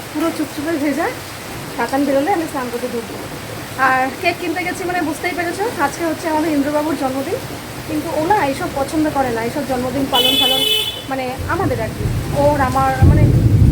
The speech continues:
বিশেষ করে নিজেরটা তো পছন্দই করে না। বলে কি, "আমার এইসব ভালো লাগে না, বয়স হয়ে গেছে, আবার জন্মদিন কিসের?"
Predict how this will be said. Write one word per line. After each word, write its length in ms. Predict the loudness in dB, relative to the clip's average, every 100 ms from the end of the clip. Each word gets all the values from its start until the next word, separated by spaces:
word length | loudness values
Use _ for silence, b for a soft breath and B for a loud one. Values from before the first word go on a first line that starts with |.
| 8 10 10 8 6 4
বিশেষ 240 | 2 0 0
করে 140 | 2
নিজেরটা 380 | 2 2 0 0
তো 80 | 0 -2
পছন্দই 380 | -2 0 2 4
করে 100 | 4
না। 460 | 4 4 4 4
বলে 80 | 4
কি, 60 | 6
"আমার 220 | 6 6
এইসব 200 | 6 4
ভালো 160 | 4 4
লাগে 180 | 4 2
না, 100 | 2
বয়স 260 | 2 2
হয়ে 120 | 4 4
গেছে, 200 | 6 4
আবার 140 | 4
জন্মদিন 320 | 2 2 4 4
কিসের?" 240 | 2